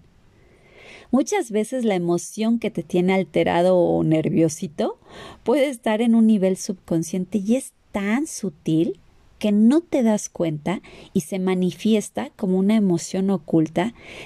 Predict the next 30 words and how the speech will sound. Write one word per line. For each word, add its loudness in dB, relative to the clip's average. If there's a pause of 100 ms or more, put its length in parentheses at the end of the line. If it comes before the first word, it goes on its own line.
generando 0
distintas -4
sensaciones -6
que -8
son -4
bien 2
difíciles -2
de 0
describir. -2 (500)
Entonces -2
decimos, -4
"Es -8
que -6
siento -8
como, 0 (560)
pues, -6
como 2
un 4
nudo 4
en 0
el 4
estómago -2
o -4
como 0
un 6
vacío -4 (240)
o -12
como -2
constipado", -2
¿no? -2